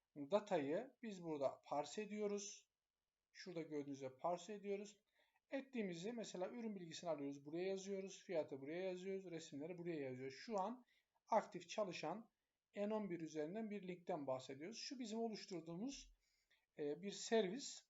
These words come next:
Bu servisi siz de kullanmak isteyenler kullanabilir. E, peki rest Client dediğimiz olay, rest Sharp dediğimiz olay nasıl yükleniyor? Hemen ona bakalım. Solution Explorer'a geliyorsunuz. E, buradan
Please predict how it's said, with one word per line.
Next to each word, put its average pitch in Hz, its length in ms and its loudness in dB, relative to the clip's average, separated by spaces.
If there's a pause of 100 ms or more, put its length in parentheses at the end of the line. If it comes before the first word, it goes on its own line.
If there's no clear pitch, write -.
(120)
Bu 269 80 -4
servisi 202 440 0
siz 185 280 -8
de 151 300 4
kullanmak 156 460 0
isteyenler 135 380 -6
kullanabilir. 165 760 -4 (640)
E, 147 320 0
peki 240 440 -4 (440)
rest 170 600 0
Client 214 400 2
dediğimiz 185 380 -2
olay, 143 320 6
rest 185 240 -2
Sharp 190 300 0
dediğimiz 156 320 -4
olay 185 260 2 (500)
nasıl 165 520 0 (180)
yükleniyor? 151 560 -4
Hemen 233 240 2
ona 226 240 6
bakalım. 165 540 0 (320)
Solution 254 480 -2
Explorer'a 226 480 0
geliyorsunuz. 196 800 -2 (640)
E, 156 260 -2
buradan 214 460 0